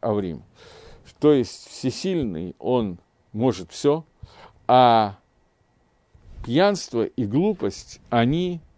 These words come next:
как бы переходят, и он обуздывает глупого и обуздывает каждого пьяного и проходящего. Говорит Мальбим, что здесь сказано, что Ашем,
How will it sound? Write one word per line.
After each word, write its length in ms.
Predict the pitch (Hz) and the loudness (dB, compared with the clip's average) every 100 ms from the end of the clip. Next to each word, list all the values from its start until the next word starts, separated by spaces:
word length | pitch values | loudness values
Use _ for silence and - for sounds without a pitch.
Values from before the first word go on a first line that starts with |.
| - _ _ - - - | -20 _ _ -12 -12 0
как 160 | 123 113 | 2 4
бы 120 | 107 | 2
переходят, 720 | - 127 - 185 202 151 143 - - - | 2 2 4 8 8 8 -2 -10 -20 -8
и 420 | 135 127 131 127 110 _ _ _ _ _ _ _ _ _ _ _ - | 0 2 4 0 -2 _ _ _ _ _ _ _ _ _ _ _ 2
он 160 | 139 | 6
обуздывает 580 | 147 151 147 101 107 107 | 6 6 4 4 2 4
глупого 460 | 135 185 147 147 131 | 4 4 4 2 2
и 160 | - | 4
обуздывает 640 | 117 110 156 147 135 131 - | 2 2 0 -2 0 -2 0
каждого 680 | 135 131 113 131 123 113 - - | 2 2 2 0 2 2 -2 -6
пьяного 400 | 120 131 131 120 | -2 0 0 0
и 120 | - | -2
проходящего. 840 | 110 110 - 107 95 - - - - - _ _ _ - - _ _ | -6 -6 -4 -2 -2 -4 -10 -18 -18 -20 _ _ _ -20 -20 _ _
Говорит 380 | 101 131 202 208 | 2 6 6 4
Мальбим, 500 | 151 131 80 62 - _ | 2 0 0 -10 -20 _
что 260 | - - 120 | -14 -4 -2
здесь 280 | 135 214 | 0 0
сказано, 440 | - 160 123 98 87 | 0 0 0 -2 -10
что 260 | - 127 | -4 0
Ашем, 420 | 117 - 190 202 | 2 0 -2 -4